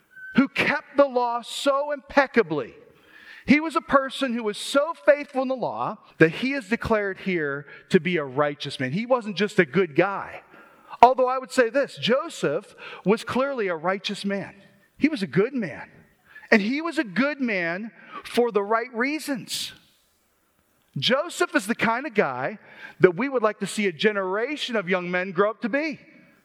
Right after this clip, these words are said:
If you're a young man, we would love to see you to grow up to be a Joseph. In fact, I have three daughters, as you saw earlier here tonight. I would love it if my three girls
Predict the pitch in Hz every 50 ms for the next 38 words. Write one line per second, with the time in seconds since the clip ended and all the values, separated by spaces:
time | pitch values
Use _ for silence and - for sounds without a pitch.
0 | _ _ _ _ _ _ _ _ _ - 175 - 220 254 294 294 277 294 294 277
1 | 254 277 302 302 269 214 196 277 320 294 240 196 196 202 240 269 285 - - 269
2 | 220 - - 262 254 233 226 240 247 226 214 202 165 190 214 214 - - 202 170
3 | 208 196 170 143 131 110 117 165 147 139 135 - - 101 95 - - - - -
4 | - - - - - - - - - - - 180 185 - - 254 254 226 214 -
5 | 220 240 240 208 175 - 185 226 226 202 233 233 240 233 175 160 139 131 135 156
6 | 147 165 175 - - 214 196 190 190 208 208 208 202 190 185 196 196 - 196 196
7 | 196 175 117 - - - - - - - - - - - 170 214 226 190 170 151
8 | 156 180 208 214 170 151 139 139 135 120 139 156 165 190 208 226 - 196 208 214
9 | 202 165 160 196 196 180 151 131 120 127 131 - -